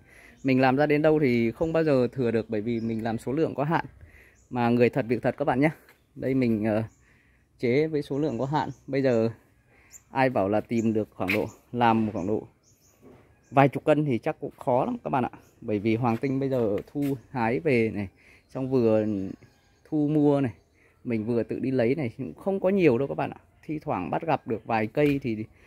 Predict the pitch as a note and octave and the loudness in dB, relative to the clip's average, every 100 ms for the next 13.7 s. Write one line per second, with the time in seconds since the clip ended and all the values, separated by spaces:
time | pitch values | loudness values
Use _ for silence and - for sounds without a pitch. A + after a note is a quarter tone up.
0 | - - A#2+ D3 E3+ A2+ B2+ C3 A#2+ F3 | -20 -8 -4 0 2 2 0 -6 -6 -8
1 | - - G2 D#2+ G#2+ F#2 G#2 - - _ | -8 -8 -6 -6 -6 -6 -8 -10 -16 _
2 | - A#2+ A2+ C#3 C#3 B2+ - - _ _ | -8 -6 -4 -4 -2 -2 -4 -8 _ _
3 | - - _ _ E3 - A#2+ A2+ A2+ G#2 | -20 -20 _ _ -14 -4 -2 2 0 0
4 | G#2+ A2 G#2+ A2 A2 C#3 C3 B2+ F3 D3+ | -4 -6 -4 -4 -4 -4 -2 -2 -2 -2
5 | - D#3 - C3 C3 - G#2+ C#2 - - | -4 -8 -4 -2 -2 -6 -8 -8 -10 -12
6 | - D3 D3 - D3 D#3 D3+ D#3 D#3+ - | -10 -4 -4 -2 -2 4 4 4 0 -2
7 | D3+ D3 C3+ C3 A#2 C#3+ D3 E3 G3 - | -8 -2 2 4 2 0 0 0 0 -4
8 | _ _ _ _ _ C3 A#2+ A#2 C3 C#3 | _ _ _ _ _ -4 0 2 2 0
9 | D3 C#3 C#3+ C#3 C3+ C#3 - - A#2+ A#2 | 0 0 2 2 2 -2 -10 -8 0 0
10 | D#3 C3+ B2 A2+ G#2+ _ _ _ _ - | 2 0 2 2 0 _ _ _ _ -4
11 | E3 C#3+ - F#3+ - - _ _ - A#2 | 0 0 2 0 -2 -20 _ _ -8 -2
12 | G#2+ G#2+ G#2+ - B2+ C3 F#2+ - C#3 C3 | 0 0 0 -2 -2 0 -4 -4 -4 -2
13 | C3 C3 A2 G#2 G#2+ C#3+ | -2 0 0 0 -2 -4